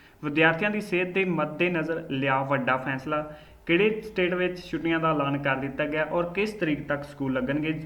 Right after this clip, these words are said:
ਆਓ ਜਾਣਦੇ ਹਾਂ ਸਾਰੀ ਅਪਡੇਟ ਇਸ ਵੀਡੀਓ ਦੁਆਰਾ।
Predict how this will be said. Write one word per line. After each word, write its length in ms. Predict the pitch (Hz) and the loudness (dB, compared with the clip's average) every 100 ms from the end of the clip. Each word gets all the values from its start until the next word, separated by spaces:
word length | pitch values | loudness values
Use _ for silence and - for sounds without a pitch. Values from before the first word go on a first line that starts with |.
| 160 | 0
ਆਓ 180 | 170 185 | 0 2
ਜਾਣਦੇ 360 | 165 156 160 | 4 4 2
ਹਾਂ 60 | 165 | -2
ਸਾਰੀ 340 | 160 151 170 170 139 | 0 0 0 -2 -4
ਅਪਡੇਟ 360 | - 135 147 143 | -4 -2 -2 -4
ਇਸ 220 | 147 143 | -6 -4
ਵੀਡੀਓ 240 | 127 135 160 | -6 -4 -2
ਦੁਆਰਾ। 480 | 156 156 165 - | 0 0 -2 -10